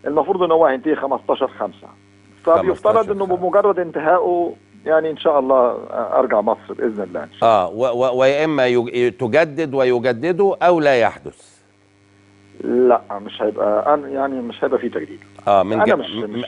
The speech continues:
Speaker 2: حضرتك مالكش الرغبة.
Speaker 1: لا، لا.
Speaker 2: طيب.
Speaker 1: هو في الواقع لا.
Speaker 2: آه، أيمن حفني سبب لك حرج مع ال-، مع إدارة النادي يا كابتن بم-، بما إن هو اختيارك؟
Speaker 1: لا، هو، آه، آه، أولًا لا، هو مش اختياري، يعني دي نمرة واحد.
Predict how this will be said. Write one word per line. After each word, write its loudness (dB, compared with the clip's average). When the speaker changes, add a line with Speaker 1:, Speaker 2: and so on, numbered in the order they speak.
Speaker 2:
حضرتك 0
مالكش -2
الرغبة. -2
Speaker 1:
لا، 0
لا. -2
Speaker 2:
طيب. 2
Speaker 1:
هو 2
في -12
الواقع -2
لا. -8
Speaker 2:
آه، 0
أيمن 2
حفني -8
سبب -4
لك 0
حرج 0
مع 2
ال-، 0
مع 0
إدارة 0
النادي -2
يا -2
كابتن -4
بم-، -2
بما 0
إن 2
هو 4
اختيارك؟ 0
Speaker 1:
لا، 4
هو، 6
آه، 2
آه، -2
أولًا 4
لا، 0
هو 4
مش -6
اختياري، 0
يعني -2
دي 2
نمرة 2
واحد. -4